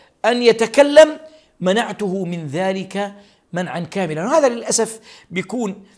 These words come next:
في العادة، اسمعوني يا إخوة، يعني، المحاور إذا كانت في، في يده سلطة بيكون حواره فج. يعني،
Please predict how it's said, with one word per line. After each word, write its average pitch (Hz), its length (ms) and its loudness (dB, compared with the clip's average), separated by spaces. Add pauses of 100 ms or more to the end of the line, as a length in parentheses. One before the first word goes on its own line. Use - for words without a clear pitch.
(240)
في - 180 -2
العادة، 175 640 2
اسمعوني 175 520 -2
يا 147 120 -4
إخوة، 127 320 -10 (460)
يعني، 170 420 -2
المحاور 170 560 -2
إذا 143 240 -2
كانت 185 460 -4 (260)
في، 120 680 -12
في 151 280 -4
يده 190 300 0
سلطة 151 600 -6 (580)
بيكون 165 360 -6
حواره 165 520 -4
فج. 151 280 -8 (800)
يعني، 143 300 -4